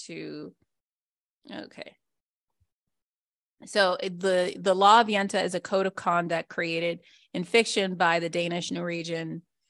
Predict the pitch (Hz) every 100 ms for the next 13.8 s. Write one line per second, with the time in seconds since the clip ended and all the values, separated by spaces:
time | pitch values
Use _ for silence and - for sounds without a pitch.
0 | _ _ _ - 165 160 160 - - 190
1 | 175 - 170 170 165 - _ - 180 -
2 | - 202 175 175 170 170 - - - 190
3 | 170 170 170 165 175 247 - - _ _
4 | _ _ - 185 180 180 175 202 202 208
5 | 196 185 175 170 165 165 - _ _ _
6 | _ _ 202 190 - 196 185 180 175 175
7 | - _ _ _ 202 196 180 196 196 185
8 | 185 185 - 208 180 170 165 165 214 _
9 | _ _ - 214 208 196 - 185 185 -
10 | 165 143 - - - - 170 180 165 160
11 | 156 - 156 - - _ _ _ - -
12 | 170 160 156 143 165 160 160 156 - 160
13 | 160 156 151 147 127 135 - -